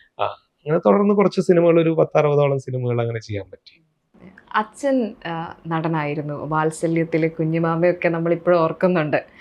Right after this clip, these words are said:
Speaker 2: അപ്പോ അച്ഛന്റെ കൂടെ അന്ന് സെ-, സെറ്റില് പോവുക, അങ്ങനെ പരിചയപ്പെടുക, അങ്ങനെയൊക്കെ ആയിരുന്നോ? ഇപ്പം മമ്മൂട്ടി മകളുടെ കല്യാണത്തിന് വന്നപ്പോ എല്ലാരും അത്ഭുതപ്പെട്ടു. എങ്ങനെയാണ് മമ്മൂട്ടി, ആ,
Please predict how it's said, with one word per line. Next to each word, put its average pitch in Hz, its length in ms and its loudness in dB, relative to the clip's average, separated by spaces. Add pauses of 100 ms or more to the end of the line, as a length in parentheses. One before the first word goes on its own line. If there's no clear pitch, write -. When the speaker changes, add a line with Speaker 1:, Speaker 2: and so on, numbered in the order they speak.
(360)
Speaker 2:
അപ്പോ 220 440 0
അച്ഛന്റെ 233 360 2
കൂടെ 233 200 4
അന്ന് 214 180 -2
സെ-, 196 320 -2
സെറ്റില് 190 340 -4
പോവുക, 170 680 2
അങ്ങനെ 196 360 2
പരിചയപ്പെടുക, 175 520 0
അങ്ങനെയൊക്കെ 214 680 -2
ആയിരുന്നോ? 175 320 0
ഇപ്പം 180 240 -6 (260)
മമ്മൂട്ടി 202 540 0
മകളുടെ 196 420 0
കല്യാണത്തിന് 202 500 -2
വന്നപ്പോ 190 520 -2 (140)
എല്ലാരും 214 340 2
അത്ഭുതപ്പെട്ടു. 185 640 -2 (400)
എങ്ങനെയാണ് 220 340 0
മമ്മൂട്ടി, 208 640 -2 (160)
ആ, 196 340 2